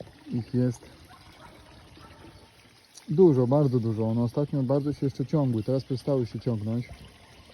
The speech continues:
Teraz to wypływają tak jakby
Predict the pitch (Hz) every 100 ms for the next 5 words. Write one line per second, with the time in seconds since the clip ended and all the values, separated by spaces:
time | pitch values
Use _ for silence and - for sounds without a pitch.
0 | - - - 123 135 139 - 120 123 120
1 | - - - - - - - - - 127
2 | 120 127 117 127 123 120 127 117 123